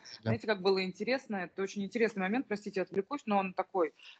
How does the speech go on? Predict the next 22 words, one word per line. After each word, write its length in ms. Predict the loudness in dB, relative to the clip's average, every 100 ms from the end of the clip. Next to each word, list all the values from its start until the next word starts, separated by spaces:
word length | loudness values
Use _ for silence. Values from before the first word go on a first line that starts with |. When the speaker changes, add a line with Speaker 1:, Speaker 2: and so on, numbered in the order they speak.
| _ 0
Speaker 2:
А, 320 | 4 8 8
у 80 | 6
нас 240 | 4 2 0
девятое 360 | 2 2 4
мая 200 | 4 2
в 40 | 2
семье 340 | -2 0 0
всегда 360 | 0 -4 0 0
был, 340 | 2 0 0 -2
ну, 200 | -2 -2
как 160 | -2
бы 100 | -2
самый 340 | 4 6 6 2
важный 300 | 0 -2 -4
праздник. 400 | -6 -6 -10 -10
Собирались 440 | 4 6 6 2
все 240 | -2 -2 -2
в 40 | _ -4
квартире 320 | -4 -2 -2
на 80 | -2
Васильевском 520 | -4 -2 -2 -2 0 6
острове, 520 | 6 6 6 6 6